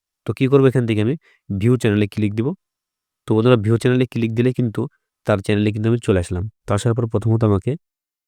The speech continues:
তার চ্যানেলটি কিন্তু সাবস্ক্রাইব করতে হবে। তো বন্ধুরা, সাবস্ক্রাইব করে দিলাম। তো সাবস্ক্রাইব করার পর কি করবো? এখানে দেখতে পাচ্ছ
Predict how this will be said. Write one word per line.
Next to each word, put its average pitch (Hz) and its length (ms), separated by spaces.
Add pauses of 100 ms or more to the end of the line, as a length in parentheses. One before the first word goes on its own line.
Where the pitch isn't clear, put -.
(360)
তার 104 120
চ্যানেলটি 101 340
কিন্তু 113 200
সাবস্ক্রাইব 113 460
করতে - 280
হবে। 87 200 (800)
তো - 20
বন্ধুরা, 110 260
সাবস্ক্রাইব 123 340
করে 139 140
দিলাম। 113 180 (380)
তো - 120
সাবস্ক্রাইব 120 360
করার 127 200
পর 131 120
কি 143 120
করবো? 123 200
এখানে 117 260
দেখতে 110 220
পাচ্ছ 101 200